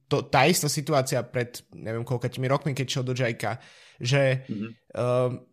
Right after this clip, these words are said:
Speaker 1: jednoducho rozviažeš zmluvu, poďakuješ mu za službu, všetko sa dohodlo v pozadí, nemuseli si proste posielať informácie cez médiá a podľa mňa to je na tom tá, podľa mňa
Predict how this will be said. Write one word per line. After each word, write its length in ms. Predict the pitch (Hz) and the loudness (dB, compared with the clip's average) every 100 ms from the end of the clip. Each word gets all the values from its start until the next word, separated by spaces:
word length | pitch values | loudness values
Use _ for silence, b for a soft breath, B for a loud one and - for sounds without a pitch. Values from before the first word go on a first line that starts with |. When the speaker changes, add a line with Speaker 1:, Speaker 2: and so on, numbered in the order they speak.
| _ | _
Speaker 1:
jednoducho 800 | - 151 151 151 170 156 151 131 | -4 -2 0 0 2 4 4 0
rozviažeš 480 | - 151 180 170 160 | -2 2 2 2 0
zmluvu, 580 | 156 160 170 175 175 175 b - | 0 2 4 4 2 -2 b -2
poďakuješ 460 | 156 170 170 170 | 2 2 2 0
mu 80 | 165 | 0
za 120 | 147 | -2
službu, 480 | 131 156 160 160 175 175 175 B | -4 0 0 2 2 2 0 B
všetko 280 | - 165 - | -4 -2 0
sa 120 | 170 | 0
dohodlo 340 | 156 156 175 143 | 2 2 2 0
v 80 | 131 | 0
pozadí, 460 | 147 151 151 151 156 139 - | 0 2 2 0 -2 -4 -8
nemuseli 500 | 135 147 151 135 147 | -4 -2 0 0 0
si 200 | 135 143 | 0 -2
proste 320 | 131 127 131 | -2 -4 -2
posielať 540 | 135 123 - 139 135 127 - - _ - - _ _ _ | -4 -2 -2 2 2 0 -10 -18 _ -20 -20 _ _ _
informácie 680 | - 139 135 139 135 131 143 | -6 -2 -2 -2 -2 -2 -4
cez 200 | 135 127 | -4 -4
médiá 420 | 135 127 139 123 | 0 2 4 4
a 40 | - | 4
podľa 200 | 143 143 | 2 0
mňa 160 | 143 131 B B B B | 0 -2 B B B B
to 140 | 151 | 4
je 60 | 160 | 6
na 80 | 143 | 6
tom 160 | 151 | 4
tá, 320 | 139 139 135 131 | 2 4 2 2
podľa 200 | 135 135 | 0 0
mňa 180 | 135 | 0